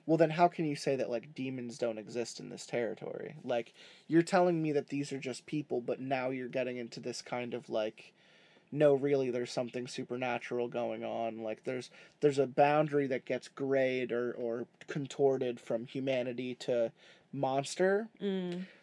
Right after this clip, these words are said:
Speaker 1: So, like, don't tell me that demons don't exist. There's absolutely someone walking around with, like, a crown made of bones claiming to be the fucking,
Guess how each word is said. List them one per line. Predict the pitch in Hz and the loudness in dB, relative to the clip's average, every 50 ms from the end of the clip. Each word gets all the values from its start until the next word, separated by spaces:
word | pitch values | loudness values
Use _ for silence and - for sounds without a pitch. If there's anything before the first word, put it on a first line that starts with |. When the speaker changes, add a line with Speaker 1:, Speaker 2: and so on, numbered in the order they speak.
| _ - | _ -14
Speaker 1:
So, | - - - 165 | 0 4 6 8
like, | 156 147 139 139 143 | 8 8 8 8 10
don't | 214 220 214 202 | 8 8 8 8
tell | - 196 196 | 8 8 8
me | 190 170 | 8 8
that | 143 135 135 | 4 2 2
demons | - 151 147 139 131 127 - | 0 -2 0 -2 -4 -2 0
don't | 143 123 120 | 0 0 0
exist. | 117 120 147 147 139 117 - - | -2 2 4 4 4 4 2 4
There's | - 147 151 147 | 6 6 8 8
absolutely | 151 156 160 160 - - 151 147 151 - 120 139 135 | 8 6 6 4 2 0 0 0 0 0 -2 -4 -4
someone | - - 147 143 139 135 131 135 135 | 0 2 2 2 2 -2 -4 -2 -2
walking | 131 127 127 - - 120 117 | -2 -2 -2 -4 -6 -4 -2
around | 117 127 135 135 131 123 117 | 0 0 0 0 0 0 -2
with, | 117 - | -4 -4
like, | 123 120 | -4 -4
a | 117 - | -4 -4
crown | - - 143 131 120 120 123 | -2 0 0 2 0 0 -2
made | 127 123 113 | -2 -2 -2
of | 113 - _ - | -2 -2 _ 2
bones | 135 131 127 123 117 113 - | 2 2 2 -2 -6 -8 -10
claiming | - - - 131 131 127 123 123 123 127 | -8 -4 -2 -2 -2 -2 -4 -4 -6 -8
to | - - - | -8 -8 -8
be | 131 131 120 117 120 113 | -6 -4 -4 -2 -4 -4
the | 110 120 | -6 -4
fucking, | - - 120 117 - 113 107 98 98 107 | -2 -2 -2 -2 -2 -6 -8 -8 -10 -14